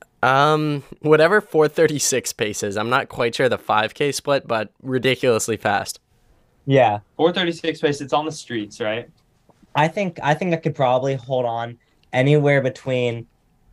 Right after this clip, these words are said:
Speaker 2: a five K and a ten K. I think somewhere between those two I would die off, but I think, or I don't know.
Speaker 3: I think that's a fair.
Speaker 2: I, I think I could, i-, if I'm feeling amazing, I think I could make it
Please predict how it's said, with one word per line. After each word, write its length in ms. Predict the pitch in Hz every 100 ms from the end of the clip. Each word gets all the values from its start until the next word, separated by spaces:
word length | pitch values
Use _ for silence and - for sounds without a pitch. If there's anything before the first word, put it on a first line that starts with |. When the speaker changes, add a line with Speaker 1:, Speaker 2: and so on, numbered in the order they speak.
| - -
Speaker 2:
a 100 | 92
five 420 | - 123 135 151
K 200 | 165 160
and 80 | 147
a 60 | 123
ten 260 | 127 117
K. 180 | 113 104
I 60 | 104
think 220 | 156 151
somewhere 340 | - 131 147
between 400 | 131 131 131 120
those 260 | 110 110 -
two 220 | - 139
I 140 | 110
would 140 | 107 104
die 200 | 98 101
off, 320 | 101 135 -
but 160 | 113 110
I 80 |
think, 320 | - 135 117 _ _ _ -
or 240 | 165 - - _ _
I 120 | 143 147
don't 100 | 135
know. 260 | 117 98 _ -
Speaker 3:
I 140 | 135
think 180 | 143 160
that's 180 | 123 117
a 60 |
fair. 400 | 117 113 107 107 107
Speaker 2:
I, 160 | 160 185
I 100 | 165
think 260 | - 202 170
I 100 | 147
could, 360 | 147 165 135 - _
i-, 140 | 147 - -
if 160 | 156 165
I'm 140 | 151
feeling 240 | 160 151 135
amazing, 460 | 117 120 143 175
I 120 | 131
think 200 | 127 127
I 100 | 123
could 180 | 120 123
make 240 | 113 113 117
it 180 | 104